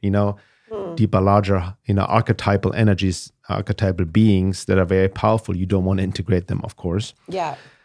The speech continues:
Speaker 1: Uh, like I mentioned before, we talk about certain entity removal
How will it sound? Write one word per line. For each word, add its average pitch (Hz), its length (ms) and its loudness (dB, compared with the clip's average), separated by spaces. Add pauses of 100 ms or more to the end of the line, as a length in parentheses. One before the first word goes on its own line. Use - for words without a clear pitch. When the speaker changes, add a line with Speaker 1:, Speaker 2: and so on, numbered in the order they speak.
(240)
Speaker 1:
Uh, 104 140 4
like 101 180 4
I 104 60 6
mentioned 104 300 2
before, 101 220 2
we 104 140 2
talk 107 320 2
about 101 380 0
certain 104 340 0
entity 107 320 2
removal 101 720 2